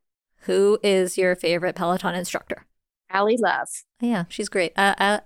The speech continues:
Speaker 1: I'm a big Cody Rigsby girl myself.
Speaker 2: Oh, yeah. I love Cody, too.
Speaker 1: His rides are always fun. I did a boot camp this morning.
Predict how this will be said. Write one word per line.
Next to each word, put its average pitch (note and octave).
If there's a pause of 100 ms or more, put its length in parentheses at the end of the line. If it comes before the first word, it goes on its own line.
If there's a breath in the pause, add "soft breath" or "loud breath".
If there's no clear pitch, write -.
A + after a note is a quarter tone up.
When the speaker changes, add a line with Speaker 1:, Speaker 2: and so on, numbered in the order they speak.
(120)
Speaker 1:
I'm G3+
a G#3+
big G3
Cody F#3
Rigsby F3
girl B3+
myself. D4
Speaker 2:
Oh, G3
yeah. F3+
I G#3
love G3+
Cody, G#3
too. F3
Speaker 1:
His F#3+
rides F#3+
are F3+
always E3+
fun. F3+
I F3
did F3
a D#3
boot F3
camp E3
this -
morning. E3